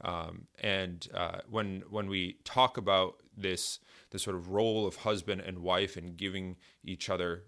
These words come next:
one to the other, um, I think it's important to touch on this point of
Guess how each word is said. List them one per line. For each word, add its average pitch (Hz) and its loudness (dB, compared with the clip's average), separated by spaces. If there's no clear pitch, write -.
one 98 -2
to 95 -6
the 90 -4
other, 90 0
um, 87 -6
I 104 -2
think 147 0
it's 135 -4
important 110 -4
to 90 -4
touch 98 -6
on 90 -4
this 101 -4
point 95 -6
of 85 -6